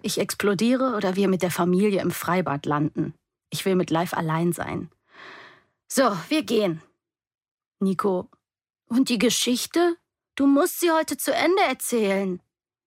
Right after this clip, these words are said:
Wana: „Du hast es versprochen.“ Ich: „Morgen, versprochen.“ Nico: „Aber du hast gestern Morgen gesagt.“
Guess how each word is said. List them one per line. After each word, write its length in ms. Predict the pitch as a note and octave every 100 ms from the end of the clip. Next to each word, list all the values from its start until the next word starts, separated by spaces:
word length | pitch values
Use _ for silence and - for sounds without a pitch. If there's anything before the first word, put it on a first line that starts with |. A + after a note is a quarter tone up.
| _
Wana: 460 | F3 E3 E3+ G3+ - _ _ _ _ _
„Du 100 | E4+
hast 240 | F#4 F#4 A#4
es 140 | G#4+
versprochen.“ 800 | A4 - - - - - D#4 D#4 - _ _ _ _ _ _
Ich: 400 | G#3+ G#3+ - - _ _ _ _ -
„Morgen, 540 | A3 A#3 G#3+ E3+ D3+ -
versprochen.“ 640 | - C4 - G#3+ F#3+ - - _ _ _ _ _ _ _ -
Nico: 440 | G3+ D#3+ G#3+ B3+ - _ _ _ _ _
„Aber 260 | - A#3+ A#3+
du 160 | B3+
hast 180 | C4+ -
gestern 460 | D4 D#4 - F4 D4+
Morgen 440 | B3+ A#3 A3+ A3+
gesagt.“ 760 | G#3+ F#3+ G3 F#3 F3+ - -